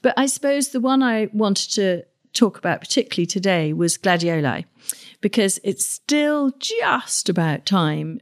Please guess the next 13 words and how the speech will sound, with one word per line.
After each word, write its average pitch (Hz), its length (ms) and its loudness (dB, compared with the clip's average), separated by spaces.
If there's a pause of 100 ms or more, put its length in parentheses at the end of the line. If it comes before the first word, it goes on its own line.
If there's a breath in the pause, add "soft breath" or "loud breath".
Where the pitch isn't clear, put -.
(100)
you - 180 -2
know, 151 340 2
not 208 420 0
too 185 200 0
late 165 300 0
to - 100 -10
plant 156 520 0 (100)
a 170 60 -6
gladiolus, 160 680 0
but - 200 -2
also 190 420 0
there 170 160 -2
are 175 120 -4